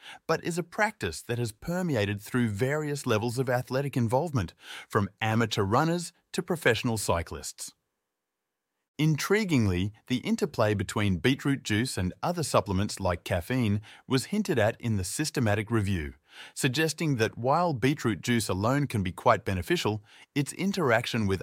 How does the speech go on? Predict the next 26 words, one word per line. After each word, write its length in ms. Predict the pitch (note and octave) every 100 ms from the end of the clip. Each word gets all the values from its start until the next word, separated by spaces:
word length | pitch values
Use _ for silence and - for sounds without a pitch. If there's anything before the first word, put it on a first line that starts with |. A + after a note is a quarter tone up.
| -
other 220 | F#3 D#3+
supplements 560 | - F2+ F#2 F2+ F#2+
could 400 | - - D3+ C#3+
potentially 640 | - D3 - A#2 B2+ B2 B2+
alter 360 | - F#2+ G#2 G2+
its 160 | G#2 -
effects 440 | G#2 - A2 -
on 200 | - B2
cardiorespiratory 1160 | G#2+ - E2 E2+ F2+ F2+ G#2+ - F#2+ E2 D#2+ F#2+
endurance. 600 | F2+ F2 A#2 A2 - - _ _ _ _ _ - - -
This 220 | E3+ A#3+
aspect 500 | G#2+ G2 - G2+ G#2
might 280 | G2+ A#2 F#3
open 280 | - C3 A#2
up 160 | G2 G2+
a 60 |
new 380 | F2+ F#2 C3+ F3
avenue 480 | A#2 G2 F2 D#2+ F2+
for 240 | - A#2
exploring 720 | A#2 - - B2 A#2+ C3+ E3 C3
the 80 |
holistic 480 | G2 G2+ C#3 - F3+
approach 480 | D#3+ - F#2+ F#2+ -
to 100 | A2
nutritional 640 | F#2+ F#2 - D3 - C3+
supplementation 920 | A2+ A#2 G#2 G2+ F#2+ - C#3+ - G2